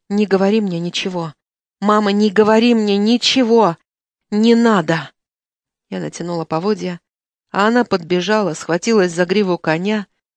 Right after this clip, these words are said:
ткнулась к моей ноге и зарыдала. Я молчала. А что мне было ей говорить?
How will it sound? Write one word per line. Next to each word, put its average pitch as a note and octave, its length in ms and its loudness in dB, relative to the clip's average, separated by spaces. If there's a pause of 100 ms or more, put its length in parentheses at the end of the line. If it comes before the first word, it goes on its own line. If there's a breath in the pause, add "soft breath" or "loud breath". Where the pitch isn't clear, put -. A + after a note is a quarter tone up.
(300)
ткнулась B3+ 560 2
к - 80 -16
моей G#3+ 320 2
ноге G3 400 -2
и G3 160 -6
зарыдала. E3+ 800 -6 (500)
Я A#2+ 160 -4
молчала. D3+ 600 -10 (640)
А F#3+ 80 -6
что - 180 -6
мне G3 160 -2
было E3+ 160 -4
ей E3+ 140 0
говорить? D#3 600 -6